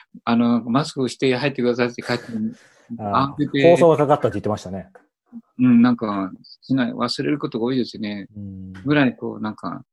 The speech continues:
Speaker 1: コロナではない空気のきれいさを楽しんでますね。風景の楽しさとか、
Speaker 2: うん。
Speaker 1: 天気の良さ。今年はまたね、四月からなんか、小春日和っていう日がたくさんあったんですよ。四月、五月。
Speaker 2: はい。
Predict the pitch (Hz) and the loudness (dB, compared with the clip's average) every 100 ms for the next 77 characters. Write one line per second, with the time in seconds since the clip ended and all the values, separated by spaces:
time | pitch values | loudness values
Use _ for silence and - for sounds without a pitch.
0 | _ _ _ _ _ _ _ - 139 131 | _ _ _ _ _ _ _ -4 0 2
1 | 117 104 98 101 98 98 113 110 120 117 | 0 -2 -6 -6 -8 -6 -4 -2 0 -2
2 | - 151 143 113 - 120 117 117 95 123 | -2 -4 -2 -4 -2 -4 -2 -4 -6 -2
3 | 131 131 143 113 92 - 95 - 131 117 | -2 0 0 0 -2 -10 -12 -6 -4 -2
4 | 110 98 95 - - 107 95 90 104 - | -2 -4 -10 -14 -12 -12 -12 -14 -16 -16
5 | - - 95 _ _ 104 98 123 120 120 | -20 -20 -20 _ _ -20 -4 0 2 2
6 | 117 113 - - - 123 165 185 170 170 | 2 0 -10 -16 -8 -4 -2 -2 -2 -4
7 | 170 156 117 - _ _ _ _ _ _ | -2 0 -2 -4 _ _ _ _ _ _
8 | _ _ - 180 160 135 127 117 107 107 | _ _ -2 0 0 -2 -4 -2 -2 -4
9 | 113 - 95 - _ _ _ _ 147 151 | -4 -6 -10 -10 _ _ _ _ -4 0
10 | 190 180 180 156 120 127 - _ - 117 | 0 2 2 4 2 -2 -18 _ -4 0
11 | 113 113 113 107 95 - _ _ _ - | 2 0 -2 -6 -8 -10 _ _ _ -14
12 | - - - 175 175 135 104 - 95 - | -8 -4 -2 -2 0 0 0 -4 -8 -2
13 | 127 117 110 107 104 - 98 - - 98 | -2 -2 -4 -4 -6 -6 -10 -10 -8 -10